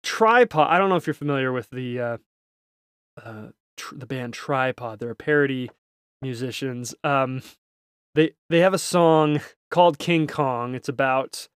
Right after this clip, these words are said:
Peter Jackson's King Kong. And, and I think the chorus line actually fits p-,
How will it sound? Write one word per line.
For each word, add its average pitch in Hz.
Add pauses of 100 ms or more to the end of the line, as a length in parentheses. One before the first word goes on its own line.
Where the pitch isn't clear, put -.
(320)
Peter 165
Jackson's 131
King 127
Kong. 120 (600)
And, 151
and 147
I 143
think 180
the 160
chorus 160 (260)
line 139
actually 139
fits -
p-, -